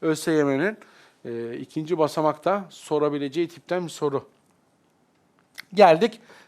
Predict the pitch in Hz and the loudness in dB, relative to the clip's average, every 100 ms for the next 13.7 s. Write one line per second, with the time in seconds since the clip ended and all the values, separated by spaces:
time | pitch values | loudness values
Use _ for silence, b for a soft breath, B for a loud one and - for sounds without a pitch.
0 | - 214 214 202 208 196 190 185 175 147 | 4 6 8 4 2 -2 -2 0 0 2
1 | 139 - 120 - 143 - 139 113 - 123 | -2 -4 -12 -8 -8 -4 -2 -2 -2 -4
2 | - 123 107 107 160 220 b b b 220 | -4 -8 -8 -8 -6 -6 b b b 4
3 | 214 202 190 170 143 139 113 - 226 160 | 4 4 0 -2 -10 -14 -14 -6 -2 0
4 | 156 180 180 175 147 123 131 180 196 b | 0 0 0 -4 -4 -4 -2 -2 -2 b
5 | b b - 208 208 185 160 196 202 214 | b b 4 4 6 4 4 6 8 8
6 | 190 175 180 143 135 123 170 196 220 214 | 8 4 0 0 -2 -2 2 4 6 6
7 | 214 214 - 196 202 214 196 180 - 160 | 4 -2 0 2 2 0 0 -4 -4 -4
8 | 143 202 208 220 196 165 170 139 160 175 | -2 -4 -4 -2 -2 0 0 0 -2 -4
9 | - 143 - B B B B - 160 160 | -4 -6 -8 B B B B 4 4 4
10 | 190 202 214 208 196 214 214 _ 156 156 | -2 -2 0 0 0 -2 -6 _ -6 -4
11 | 175 180 202 196 208 180 156 160 156 190 | -4 -4 -4 -2 -2 -4 2 4 4 2
12 | 180 151 131 135 - 131 180 170 - 147 | -2 -2 -2 -6 -6 2 4 2 -2 2
13 | 147 135 139 123 107 - 185 | 4 2 -4 -10 -10 -8 -10